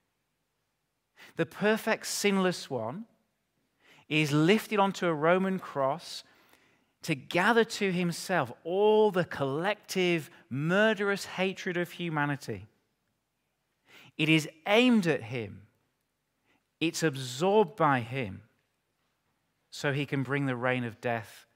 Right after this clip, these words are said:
to an end. As he dies, death dies,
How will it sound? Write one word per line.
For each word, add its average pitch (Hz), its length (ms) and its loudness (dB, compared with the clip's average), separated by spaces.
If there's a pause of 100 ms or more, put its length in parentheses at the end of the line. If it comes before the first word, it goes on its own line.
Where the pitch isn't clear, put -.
(280)
to 110 240 -10
an 101 100 -10
end. 98 360 -18 (1400)
As 185 340 6
he 226 320 2
dies, 117 800 -2 (1400)
death 202 400 -2
dies, 110 800 -4